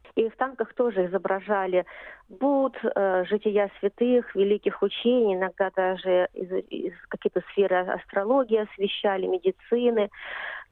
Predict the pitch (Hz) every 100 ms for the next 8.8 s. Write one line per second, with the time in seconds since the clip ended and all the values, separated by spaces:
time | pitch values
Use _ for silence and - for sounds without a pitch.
0 | - - 220 233 220 233 226 226 214 214
1 | - 208 220 226 220 214 - 208 208 202
2 | 190 185 214 196 190 190 196 196 185 208
3 | 202 180 160 _ _ _ _ 196 226 233
4 | 226 208 - 214 226 214 240 220 - -
5 | 208 202 190 _ - - 208 214 - 226
6 | 214 214 208 262 339 285 - 185 190 185
7 | 175 - 175 - - 190 196 190 196 202
8 | 220 208 208 214 214 285 320 240